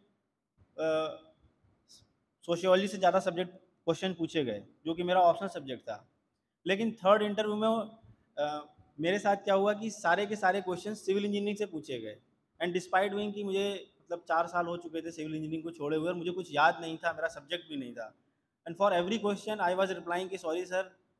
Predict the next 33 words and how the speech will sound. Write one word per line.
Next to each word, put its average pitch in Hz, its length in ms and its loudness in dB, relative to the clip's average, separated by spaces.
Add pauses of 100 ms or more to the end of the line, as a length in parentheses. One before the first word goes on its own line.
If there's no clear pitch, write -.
(120)
I 156 120 0
am 165 100 -4
not 170 200 -2
able 170 200 -4
to 165 100 -8
recall 151 420 0
it, 180 220 -4 (460)
sorry 165 200 0
sir, 180 140 -2
I 160 200 0
don't 170 240 -2
know", 202 160 -2 (140)
but 185 160 -2
still 214 280 -6
the 208 100 -2
sir 202 160 -2
was 208 220 2
saying 190 400 -2 (600)
कि 190 400 2 (100)
"So 190 80 2
you 196 180 2
are 208 140 8
a 208 120 2
civil 202 240 0
engineer, 196 300 0
now 214 160 2 (120)
tell 180 160 2
this"। 127 200 -2 (1160)
तो 202 60 -6
interview 208 440 4
में 226 140 4
मतलब 220 320 4
अगर 220 200 2